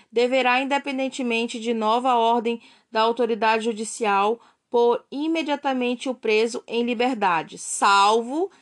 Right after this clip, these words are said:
se já tiver sido comunicada da prorrogação de prisão temporária ou da decretação de prisão preventiva. Parágrafo oitavo. Inclui-se o dia do cumprimento do mandado de prisão no cômputo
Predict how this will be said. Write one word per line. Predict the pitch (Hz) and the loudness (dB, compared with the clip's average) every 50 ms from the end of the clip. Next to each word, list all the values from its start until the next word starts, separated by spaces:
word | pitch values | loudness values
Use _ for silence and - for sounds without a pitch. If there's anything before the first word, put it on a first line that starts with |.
| _ _ _ | _ _ _
se | - - - - 262 254 247 226 | -14 -10 -8 -6 -6 -4 -4 -6
já | 208 214 220 214 208 214 220 233 262 | -4 0 2 4 4 4 4 4 2
tiver | 262 - - 302 269 254 240 240 233 233 240 254 | 0 -2 -4 -4 -4 -2 0 2 2 2 2 0
sido | - - 262 233 233 247 | -2 -4 -6 -6 -8 -6
comunicada | - - 226 226 233 254 277 294 294 - 277 240 208 202 196 196 196 196 214 233 240 - _ _ _ _ _ _ _ | -2 0 0 0 0 -2 -4 -4 -6 -4 0 2 2 4 4 2 0 0 -4 -6 -8 -8 _ _ _ _ _ _ _
da | 220 226 226 220 | 0 0 0 0
prorrogação | 220 220 226 226 220 220 226 226 254 277 277 - - - 247 226 220 226 240 | 0 -2 -2 0 0 0 0 0 0 -2 -2 -2 -2 -2 0 2 2 2 0
de | 233 233 247 | 0 -4 -8
prisão | 233 - 247 254 233 214 220 214 202 196 202 | -8 -8 -8 -8 -4 -2 -2 0 0 0 -2
temporária | 202 240 233 240 240 - 269 269 247 233 214 202 202 202 202 233 240 247 - - | -2 -4 -4 -4 -2 0 0 2 2 2 2 4 2 2 2 0 0 0 -2 -6
ou | - - - 233 240 247 262 262 240 | -6 -2 0 2 2 2 2 0 0
da | 220 240 226 226 | 0 0 0 0
decretação | 208 202 220 233 233 - 262 254 247 254 247 254 - - 240 214 214 226 233 | 0 0 -2 -2 0 -2 -4 -4 -4 -4 -6 -8 -8 -4 -2 0 0 0 -2
de | 226 233 240 | -2 -4 -8
prisão | - - 240 233 214 208 214 202 208 214 226 226 - - | -6 -6 -8 -8 -4 -4 -4 -2 -2 -4 -8 -12 -12 -8
preventiva. | 214 208 202 196 202 214 220 233 - - - 220 196 175 175 160 160 - _ | -6 -4 -4 -4 -4 -6 -8 -8 -8 -8 -8 -6 -6 -6 -8 -12 -14 -16 _
Parágrafo | _ 214 202 202 202 208 208 220 233 240 254 262 254 - 269 | _ 4 4 4 6 6 4 4 4 2 0 -4 -4 -2 0
oitavo. | 254 247 247 262 269 - - 247 226 220 214 208 202 202 196 - - - | 0 2 2 0 -2 -2 -2 0 2 4 2 2 0 -2 -6 -12 -12 -10
Inclui-se | - 220 226 233 214 - 240 240 247 262 277 254 - - 269 | -8 -8 -8 -8 -8 -6 -4 -2 -2 -2 -2 -4 -6 -6 -6
o | 262 | -8
dia | 226 202 208 208 220 233 240 240 226 | -8 -8 -10 -8 -4 -2 0 0 0
do | 208 202 226 | 0 -2 -4
cumprimento | 214 - 226 214 208 - 220 233 220 214 208 202 202 202 208 214 214 247 240 | -4 -6 -8 -8 -8 -8 -10 -8 -6 -6 -4 -4 -4 -6 -8 -8 -10 -12 -14
do | 220 208 208 208 | -8 -4 -4 -2
mandado | 202 202 208 214 220 208 202 196 196 196 202 196 214 240 233 | -2 -2 -4 -4 -4 -2 0 2 2 2 2 0 -2 -6 -6
de | 208 214 | -6 -8
prisão | 214 - 214 240 247 226 208 214 202 196 196 202 214 233 | -8 -8 -8 -8 -8 -8 -4 -4 -4 -2 -2 -4 -6 -8
no | 233 226 233 247 247 | -8 -6 -4 -4 -4
cômputo | - - 247 220 214 220 220 220 - 247 - - 254 254 | -4 -4 -2 -2 -2 -2 -4 -6 -10 -14 -10 -10 -10 -10